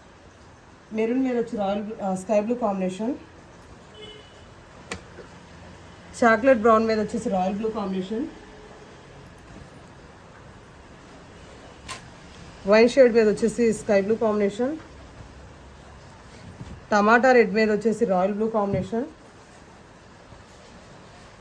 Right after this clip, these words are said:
నేవీ బ్లూ మీద వచ్చి రెడ్ కాంబినేషన్. ప్రతిదీ మీకు కలర్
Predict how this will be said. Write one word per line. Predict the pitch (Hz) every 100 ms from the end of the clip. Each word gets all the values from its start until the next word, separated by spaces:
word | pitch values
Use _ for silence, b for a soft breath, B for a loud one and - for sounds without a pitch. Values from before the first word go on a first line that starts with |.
| - - - - - - -
నేవీ | 196 214 262
బ్లూ | 226 247
మీద | 233
వచ్చి | 220 240
రెడ్ | 202 185 -
కాంబినేషన్. | 226 214 196 196 240 330 - - - - - - - - - - - 226
ప్రతిదీ | 233 240 285 302 285
మీకు | - 254
కలర్ | 233 208 220